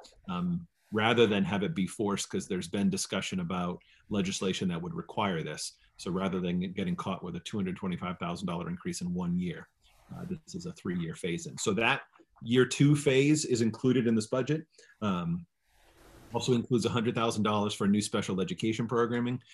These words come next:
We have this discussion each year, the increased costs of special education. Um, we have,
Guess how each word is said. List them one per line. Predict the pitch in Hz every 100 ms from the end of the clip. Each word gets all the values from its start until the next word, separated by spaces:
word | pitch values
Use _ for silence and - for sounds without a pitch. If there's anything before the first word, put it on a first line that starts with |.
| - -
We | -
have | 95
this | 95 -
discussion | 98 - 104 - 95
each | 92 104
year, | 104 104 104
the | 92 92
increased | 98 98 -
costs | 95 95 - -
of | 101
special | - 104 - 101
education. | 92 90 101 98 104 98 - _ _ -
Um, | 92 87 82 90 101
we | 107 104
have, | 101 98 95